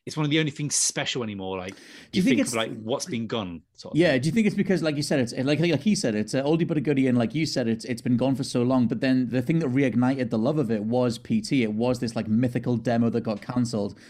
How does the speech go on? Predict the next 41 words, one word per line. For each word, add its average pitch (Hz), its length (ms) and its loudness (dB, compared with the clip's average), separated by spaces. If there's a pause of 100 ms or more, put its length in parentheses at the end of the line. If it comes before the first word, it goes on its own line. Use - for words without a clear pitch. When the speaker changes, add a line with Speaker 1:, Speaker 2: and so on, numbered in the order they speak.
Speaker 2:
So - 140 0
you've, 127 120 4
uh, 131 100 -4
inside 131 480 0
it 123 100 -2
psychologically, 123 560 0
you've 110 160 0
got 123 100 -2
this 113 180 -4
thing 123 200 0
that 123 60 2
we 120 100 0
were 117 80 0
all 117 180 2
denied, 113 460 0
the 117 80 0
one 113 180 2
that 113 120 2
got 113 140 -2
away 110 300 0
and 107 100 -2
stuff 113 180 -6
Speaker 1:
It's - 40 -8
Speaker 2:
like 101 160 -4
Speaker 1:
the 135 60 -4
Speaker 2:
that. 123 140 0
Speaker 1:
perfect 104 200 -8
match, - 400 -10
yeah, 92 160 -8
it's - 140 -16
perfect 113 260 -4
Speaker 2:
Yeah, 139 120 2
it's 113 100 0
Speaker 1:
sort 135 80 0
Speaker 2:
like 127 80 -2
the - 40 -6
Speaker 1:
of, - 40 -4
like, 120 100 2
Speaker 2:
perfect 117 180 -6
Speaker 1:
soup. 110 240 -2
Speaker 2:
trifecta. 123 360 -8